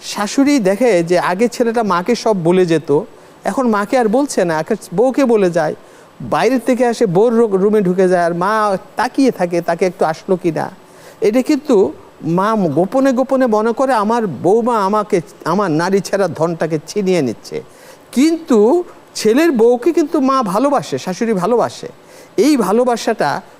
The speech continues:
conflict of love-এর তলে পড়ে নানা ধরনের সংঘাত হয়, বিশ্বের সর্বত্র একই অবস্থা। এটা হচ্ছে আবেগ, যেহেতু ইউনিভার্সাল। এখন যখনই ঈর্ষা, হিংসা হয়, তখন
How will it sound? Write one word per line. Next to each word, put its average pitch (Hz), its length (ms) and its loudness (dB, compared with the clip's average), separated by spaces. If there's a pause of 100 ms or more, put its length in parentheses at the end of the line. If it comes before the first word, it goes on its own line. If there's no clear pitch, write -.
(100)
conflict 254 600 0
of 233 100 -8
love-এর 190 380 0 (140)
তলে 214 240 2
পড়ে 202 440 0 (360)
নানা 247 380 0
ধরনের 180 400 0
সংঘাত 185 520 -2
হয়, 98 100 0 (240)
বিশ্বের 269 340 2
সর্বত্র 277 500 -2
একই 208 220 0
অবস্থা। 127 340 -4 (420)
এটা 185 200 0
হচ্ছে 240 280 -2
আবেগ, 180 380 0
যেহেতু 208 260 0
ইউনিভার্সাল। 190 580 0 (380)
এখন 233 300 -2
যখনই 233 380 0
ঈর্ষা, 220 400 0 (100)
হিংসা 262 340 2
হয়, 139 260 -2 (480)
তখন 269 360 -2